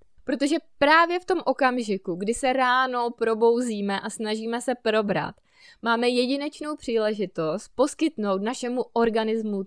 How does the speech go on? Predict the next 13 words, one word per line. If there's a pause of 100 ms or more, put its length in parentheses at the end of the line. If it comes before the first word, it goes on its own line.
tekutiny,
které
mu
pomůžou
nastartovat
ten
den. (280)
Záměrně
tady
nemluvím
o
tom,
eh,